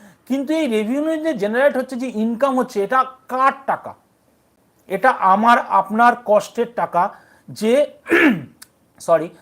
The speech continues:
এই আমাদের, আমার আপনার কষ্টের টাকা, এই Jio, এই ওই বিভিন্ন রকম অ্যাড, হ্যাঁ, আমরা সন্ধেবেলা হলেই বসে পড়ছি আইপিএল দেখতে, নর্মাল সবার ঘরে এটা হচ্ছে, আশা করি আপনারা নিশ্চয়ই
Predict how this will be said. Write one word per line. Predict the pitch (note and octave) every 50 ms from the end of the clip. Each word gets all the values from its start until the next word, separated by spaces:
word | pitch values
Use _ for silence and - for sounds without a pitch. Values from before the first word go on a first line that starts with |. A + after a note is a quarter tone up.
| _ _ _ _
এই | - A3
আমাদের, | G#3 F#3 G3 A3 A#3+ C4+ B3 A3
আমার | G3 G3 A3 A#3+
আপনার | B3+ B3 A#3 A#3+ C#4 C4 C4 -
কষ্টের | A3 A3+ A3+ - - C#4+ - -
টাকা, | - A3 A3 - A3 G#3 A#3+ B3+ - - _ _ _
এই | - F3+ G3 F3 D3
Jio, | D3 F3+ G#3 A3+ A3 G#3+ G#3+ G#3+ G#3+ G#3+ _ _ _
এই | F3+ G#3+ A#3 A#3+ A#3 A3 G3
ওই | G3+ A3 A3 A3 A3 A3
বিভিন্ন | E3+ E3 F#3 G3+ A3+ A#3+ A#3+ A3+
রকম | A3 A3 A3 A3 A3 -
অ্যাড, | - G3 G3+ G#3 G#3+ G#3+ A3 G#3 F#3 - - _ _ _
হ্যাঁ, | - G#3+ B3 A#3 F3+ D#3
আমরা | F3 F#3+ G#3 A3
সন্ধেবেলা | G#3+ - G3 G3+ G3+ A3 A3 A3 A3 G#3+
হলেই | G3+ G#3 A#3 A#3
বসে | G3 F#3+ F3+ A3+
পড়ছি | A3 G#3+ A3+ A3 - A3+
আইপিএল | G#3 F#3 F#3 F#3 G3 G#3 G#3+ G#3+
দেখতে, | G3+ G3+ - - - A3 A3 A3+ _ _ _ _ -
নর্মাল | E3 F#3 G3 G3+ G#3+ A3 A#3+ B3 A#3
সবার | - A3 G3+ G3 G#3 G#3+
ঘরে | G3 G3+ G#3 A3
এটা | G#3+ G3+ A3+
হচ্ছে, | F#3 D3+ G3+ F#3+ - - -
আশা | G3+ F3+ E3 - F#3
করি | F3+ F#3 F3 F#3 F3+
আপনারা | D#3+ D#3+ E3+ F3+ F3+ F3
নিশ্চয়ই | E3+ E3+ E3 - G3+ F#3